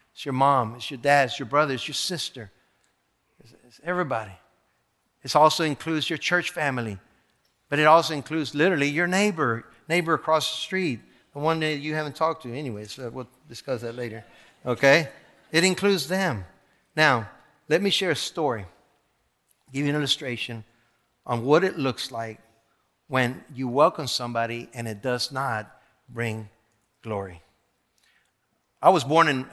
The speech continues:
Monterrey, Mexico, okay, and was raised in the valley in, in Brown-, Brownsville, Texas. And my mom, a believer in Christ, took all six burritos to church, okay? My, my dad, uh, was, uh, he didn't go to church. He wasn't saved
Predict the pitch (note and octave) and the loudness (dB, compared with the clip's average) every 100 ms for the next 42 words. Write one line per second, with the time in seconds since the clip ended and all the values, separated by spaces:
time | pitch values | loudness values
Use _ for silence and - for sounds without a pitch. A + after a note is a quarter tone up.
0 | - C3 C#3 C#3 C#3+ C3+ B2 A2+ - - | -12 -8 -4 -2 -2 -2 -4 -6 -12 -20
1 | A2 - D3+ D#3+ - - C3 A#2 A2+ B2+ | -14 -6 -6 -6 -18 -18 -12 -10 -10 -12
2 | A2+ C3+ C#3 C3 - B2 A#2 B2+ B2 A#2 | -6 0 0 -2 -6 -4 2 2 2 -4
3 | G#2 _ _ _ _ B2+ A#2 A2 B2 B2+ | -12 _ _ _ _ -6 -4 2 2 2
4 | B2+ B2 A2+ A2+ - A2+ - G#2+ - B2+ | -2 -4 -4 -10 -10 -10 -10 -18 -16 -12
5 | A2 G#2 _ _ - C3 C3+ D3 D3+ C3+ | -12 -14 _ _ 2 4 8 8 6 2
6 | - - _ _ _ _ _ _ A#2+ A#2+ | -12 -20 _ _ _ _ _ _ -12 -10
7 | A2 C#3 B2 C3+ C#3+ C#3 - B2 A#2+ - | -10 -6 0 0 0 -4 0 2 0 -6
8 | - _ _ _ - B2+ B2+ C3 - C#3+ | -14 _ _ _ -10 -2 0 0 0 -8
9 | - C#3+ C3 A#2+ A#2+ - C3 A2 - - | -10 -6 -4 -4 -6 -12 -14 -16 -16 -20
10 | A#2+ B2+ B2+ B2 _ _ _ C3+ C3+ C#3+ | -14 -8 -8 -10 _ _ _ 0 0 0
11 | C3+ B2 C3 D3 D3+ - - - A#2 A#2+ | -2 2 6 6 4 -2 -20 -14 -10 -8
12 | - - - - - - _ _ D3+ C#3+ | -10 -12 -16 -16 -16 -20 _ _ -8 -2
13 | C3 A#2+ A2 G2+ A2+ B2+ C3+ A2 G2 - | -2 0 -2 -4 -8 -6 -6 -8 -10 -12
14 | A#2 | -16